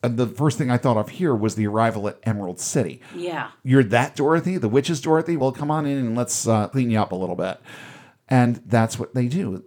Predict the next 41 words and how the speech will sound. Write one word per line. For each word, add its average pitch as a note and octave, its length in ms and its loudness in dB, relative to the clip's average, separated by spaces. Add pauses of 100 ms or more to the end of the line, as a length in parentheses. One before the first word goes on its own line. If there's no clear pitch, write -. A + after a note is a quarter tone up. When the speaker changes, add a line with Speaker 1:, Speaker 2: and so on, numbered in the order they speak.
(100)
Speaker 1:
There's G#2 200 0
a G#2+ 40 -4
lot A2 160 0
of - 80 -4
primping C#3 460 -4
and C3 100 -4
pampering A#2 480 -2
going A2 320 0
on. G#2+ 300 0 (320)
Patricia C3+ 600 0 (140)
is A2 240 4
just - 440 0
eating A#2 260 0
it G#2+ 80 0
all G2 320 -2
up. G2+ 220 2
It's A2 200 -2
making C3+ 380 -2
Joe G#2+ 320 4
very G#2+ 600 0
uncomfortable. F#2+ 580 -4
He B2 120 0
is A2+ 140 0
not - 260 -2
digging G2 260 -2
this G#2+ 220 0
anywhere A2 360 -2
near A2 480 -2
as G#2 120 0
much G2+ 180 -8
as F#2+ 60 -8
she - 140 -4
Speaker 2:
Well, F3 140 0
Speaker 1:
is. - 280 -10
Speaker 2:
they're B3 160 -6
also A4+ 300 -4
being D#3 300 -6
really D3+ 280 -4
mean E3 320 -6
to D#3 160 -14
him. C3 400 -14